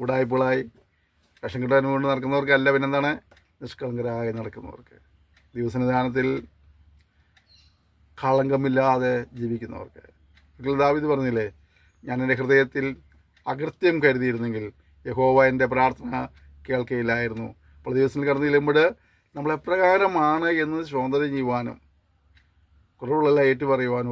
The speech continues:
ഉപേക്ഷിക്കുവാനും, ദൈവത്തെ ഭയപ്പെട്ടും അനുസരിക്കാനും ജീവി-,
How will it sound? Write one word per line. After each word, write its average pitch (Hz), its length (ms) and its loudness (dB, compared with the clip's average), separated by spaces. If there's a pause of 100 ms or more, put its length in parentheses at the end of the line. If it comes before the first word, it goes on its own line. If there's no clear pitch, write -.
ഉപേക്ഷിക്കുവാനും, 135 720 -2 (880)
ദൈവത്തെ 170 300 2 (120)
ഭയപ്പെട്ടും 143 460 2 (400)
അനുസരിക്കാനും 160 720 2 (440)
ജീവി-, 156 220 -2